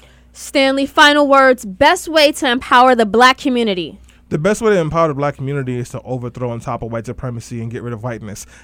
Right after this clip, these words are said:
Speaker 2: And that's not a thing that's gonna happen tomorrow or even a week from now or even a year from now. That is a, a, a s-,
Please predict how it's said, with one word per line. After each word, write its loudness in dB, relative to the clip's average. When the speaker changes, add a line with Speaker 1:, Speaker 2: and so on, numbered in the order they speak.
Speaker 2:
And -6
that's -6
not -2
a -6
thing -8
that's -8
gonna -10
happen -10
tomorrow -4
or -8
even -6
a -8
week -6
from -10
now -8
or -8
even -8
a -10
year -6
from -12
now. -12
That -2
is 0
a, -6
a, -10
a -8
s-, -10